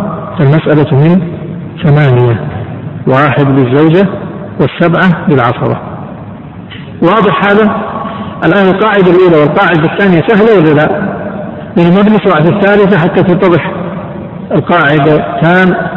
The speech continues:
الأولى والثانية. إذن إذا كان عصبة فقط من رؤوس العصبة،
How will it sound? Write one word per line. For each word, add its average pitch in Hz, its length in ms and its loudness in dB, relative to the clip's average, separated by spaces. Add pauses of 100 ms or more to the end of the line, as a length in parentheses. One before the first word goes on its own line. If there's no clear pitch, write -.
(440)
الأولى 165 240 4
والثانية. 147 440 0 (1800)
إذن 190 340 2
إذا 170 280 2
كان 156 420 2
عصبة 175 400 0
فقط 202 400 0 (420)
من 143 80 4
رؤوس 156 500 4 (800)
العصبة، 123 440 -2